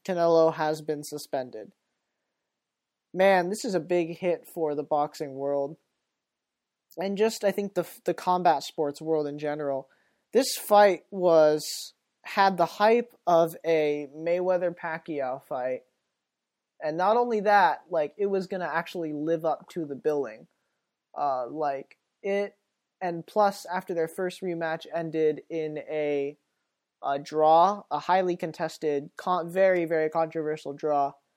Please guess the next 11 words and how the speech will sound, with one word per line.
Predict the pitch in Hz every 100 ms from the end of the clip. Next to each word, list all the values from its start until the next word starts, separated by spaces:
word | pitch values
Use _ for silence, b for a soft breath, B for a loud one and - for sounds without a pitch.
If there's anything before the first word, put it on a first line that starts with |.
| _ _ _ _ _
this | 196 202
matchup | 202 202 208 175
was, | 170 -
is | 180 160
seen | 196 185
as, | 160 156
like, | 151 147
the | -
real | 156 156 151
fight. | - 147 117 123 _ _
And | 160 147 147 147